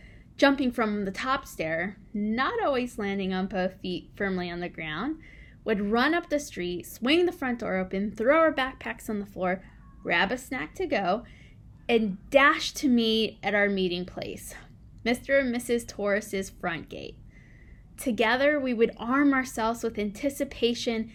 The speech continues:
and wonder as we stood at the base of our Everest, the dump. No, you didn't mishear me.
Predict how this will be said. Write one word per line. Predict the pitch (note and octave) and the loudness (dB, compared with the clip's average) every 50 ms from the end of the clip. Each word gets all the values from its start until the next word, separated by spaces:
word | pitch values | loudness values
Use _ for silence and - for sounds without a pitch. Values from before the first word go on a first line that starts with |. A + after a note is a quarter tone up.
| - - - - | -16 -20 -18 -8
and | - G#3+ A3 A3 G#3+ G#3+ G#3 | -2 2 2 4 4 2 2
wonder | A3 A3+ A#3+ B3 B3+ B3 A3+ G#3 F#3+ | 2 4 4 4 4 4 4 4 4
as | F3+ F3+ F3+ F3+ - | 2 2 0 -2 -4
we | G3+ G3+ | -6 -6
stood | G3 - - - - - - B3 A#3 A#3+ B3 B3 A#3+ - | -6 -8 -12 -14 -16 -2 0 2 2 2 2 0 -2 -4
at | G#3 G#3 G#3 - | -6 -10 -4 -4
the | G3+ F#3+ | -4 -4
base | - - - G3+ G3+ G#3+ A3+ A3 - - | -4 -4 -2 0 2 2 0 -2 -6 -8
of | - G3 F#3 F#3+ | -8 -8 -6 -8
our | - F#3 G3 F#3+ G3+ G#3 F#3 - - - | -6 -6 -2 0 0 0 0 -2 -4 -4
Everest, | F#3+ F#3 - - D3 - - - - - - - - - - - - - - - - - - - - | -4 -4 -4 -6 -8 -8 -10 -12 -14 -16 -18 -20 -20 -20 -20 -20 -20 -20 -20 -20 -20 -20 -20 -18 -10
the | B3 F#3+ G3+ G3+ F#3+ | -2 0 0 0 0
dump. | F#3+ G3 D#3 - - - - - - - - - - - - - - - - - - - - | 0 -4 -6 -6 -8 -14 -16 -18 -20 -20 -20 -20 -20 -20 -20 -20 -20 -20 -20 -20 -20 -6 0
No, | A3 A3 A3 A3 A3+ | 2 4 4 6 6
you | A#3 C4+ C4 A3 | 6 6 4 2
didn't | A#3 A#3+ C4 C4 - | 2 2 0 2 0
mishear | C#4 C#4+ C#4+ - - D4 C4 B3+ A3 | 0 0 0 -2 -2 0 0 2 0
me. | G3+ G#3+ G#3+ G#3+ - | 0 0 -2 -2 -6